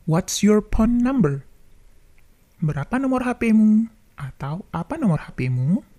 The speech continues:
"What is your father's job?" "What is your father's job?" Atau, "What's your father's job?" "What's your father's job?"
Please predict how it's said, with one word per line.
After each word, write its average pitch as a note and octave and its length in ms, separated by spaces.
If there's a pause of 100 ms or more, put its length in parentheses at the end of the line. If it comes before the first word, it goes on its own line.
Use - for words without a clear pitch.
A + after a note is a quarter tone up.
(880)
"What D#3 240
is G3 320
your G#3 240
father's G#3+ 480
job?" A3 480 (1120)
"What - 240
is G#3 320
your G#3 240
father's G#3 560
job?" A3+ 480 (1040)
Atau, D3+ 560 (400)
"What's D#3+ 400
your B3 240
father's C#3 480
job?" B2 480 (800)
"What's - 480
your A#3 160
father's C#3 560
job?" B2+ 560